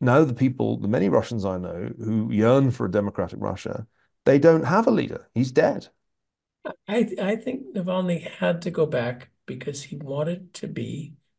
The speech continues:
Speaker 2: the leader of an internal opposition. De Gaulle came back at the, with foreign armies, and no one's gonna invade Russia and depose,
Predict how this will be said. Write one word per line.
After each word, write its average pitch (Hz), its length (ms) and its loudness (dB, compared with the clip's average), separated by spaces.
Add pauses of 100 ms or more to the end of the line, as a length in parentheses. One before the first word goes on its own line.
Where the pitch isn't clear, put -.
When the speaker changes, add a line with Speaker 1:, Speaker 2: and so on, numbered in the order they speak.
(100)
Speaker 2:
the 127 60 -4
leader 147 400 0
of 139 80 0
an 147 100 -4
internal 135 600 4
opposition. 117 560 -10
De 151 80 0
Gaulle 226 440 4
came 196 200 0
back 160 500 2
at - 160 -12
the, 151 300 -6
with 156 480 -6
foreign 135 320 2
armies, 117 480 -2 (580)
and 117 180 -4
no 143 140 4
one's 143 220 6
gonna 139 160 4
invade 120 680 0
Russia 117 640 -4
and 107 300 -8
depose, 113 720 -6